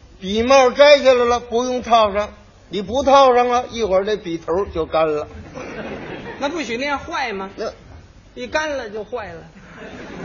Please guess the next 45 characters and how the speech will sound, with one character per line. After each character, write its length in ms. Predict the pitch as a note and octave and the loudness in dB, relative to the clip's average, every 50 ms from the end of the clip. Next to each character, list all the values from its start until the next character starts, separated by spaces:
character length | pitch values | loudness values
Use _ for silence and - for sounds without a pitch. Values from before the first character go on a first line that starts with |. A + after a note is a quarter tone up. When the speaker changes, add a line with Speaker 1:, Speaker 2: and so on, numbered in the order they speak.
| - - - C#4+ C4 G#4 G4+ - C4+ | -10 -10 -10 -8 -8 -10 -10 -8 -6
Speaker 2:
不 160 | D4 F#4+ A4 | -6 -4 -4
对。 280 | G4+ A#4+ A4 D4 F#3 C#3 - - - | -2 -2 -2 -4 -4 -6 -12 -14 -8
Speaker 1:
那， 160 | F3+ G3+ G#3 G3 - - | -6 -6 -6 -6 -8 -6
那 100 | - G#3 | -4 -4
么 100 | G#3 G#3 | -2 0
这 140 | G3+ A3 G#3+ | 0 0 0
字 120 | G3 G3+ G3+ | 0 -2 -4
念 200 | G#3 G3+ G3 F3+ | -4 -4 -2 -2
什 140 | E3+ F3 F3 | -2 -2 0
么 100 | F#3 F#3+ | 0 0
呀？ 160 | F#3+ F#3+ F#3+ - - - - - | 0 -2 -4 -10 -18 -18 -10 -4
Speaker 2:
念 220 | C4+ D4+ D4+ C#4+ | -2 -2 -2 -2
四。 180 | - - - G#4 E4 A3 - - - - - - - - - - - - | -6 -8 -10 -10 -10 -10 -12 -16 -18 -16 -16 -16 -18 -20 -20 -20 -14 -8
Speaker 1:
哪 240 | D3+ D3+ C#3+ D#3 | -4 -2 0 0
个 120 | D#3+ F3 F#3+ | 0 0 -2
四 300 | F#3 - G#3 G3+ G3 F#3 | -4 -4 -4 -2 0 2
啊？ 200 | F3+ F3 F3+ F3+ - | 2 0 0 -2 -4
Speaker 2:
一 140 | A#3 C#4+ | 0 2
二 160 | D#4 D4 C#4 B3 | 4 4 4 2
三 260 | - D#4 E4 E4 D4+ | 2 0 -2 -2 -2
四， 300 | C4 D#4 D4 A#3+ F#3+ D#3+ - - - - _ _ _ - | -4 -4 -4 -4 -4 -6 -12 -18 -20 -20 _ _ _ -4
大 300 | - E4 C#4+ G3+ E3 E3 | -2 -2 -2 -2 -6 -6
写 240 | - - D3 C3 B2+ | -8 -10 -12 -12 -10
的 100 | C3+ F3 | -10 -8
那 140 | A3 A#3 G3 | -8 -8 -8
个 80 | F#3 | -10
四。 140 | - - D4+ C4 - - C3+ C3+ - - - - - - - - - - - - | -12 -12 -14 -16 -18 -20 -20 -20 -20 -20 -20 -20 -20 -20 -20 -20 -20 -20 -12 -6
Speaker 1:
那 260 | C#4+ E4+ F4 E4+ D4+ | -4 -2 0 0 -2
笔 400 | G#3+ - - - A3 A3+ A#3+ C4 | -4 -8 -6 -4 0 2 4 6
帽 240 | C#4 D4+ D#4 C#4+ C4 | 8 8 8 8 8
摘 320 | A3 D4+ D#4+ D#4+ D4+ C#4+ | 8 10 10 12 12 10
下 80 | C#4 C4+ | 10 8
来 100 | C4 B3+ | 8 6
不 240 | G#3 F#3+ B3+ C#4+ | 4 2 -2 -2
用 220 | D4+ D#4 D#4 D4+ A#3 | -2 -2 -2 -4 0
套 340 | - B3+ D4+ C#4 B3+ A3 G#3 | 4 4 6 6 6 4 2
上， 240 | A3+ A3 A3 G3+ | 0 0 -2 -2
怎 140 | D#3+ F3+ E3+ | -4 -4 -4
么 100 | F3+ F#3+ | -2 0
会 140 | G#3+ B3 C4 | 0 0 0
扣 260 | - - C4+ C4 A#3+ | 2 2 4 4 4
个 140 | G#3+ B3 B3+ | 4 0 -2
四 400 | B3 - - D4 D#4 B3+ G3+ F3 | -4 -6 -12 -10 -8 -8 -4 -2
字 80 | F#3+ F#3 | 0 0
啊？ 200 | E3+ E3 E3+ | 0 0 0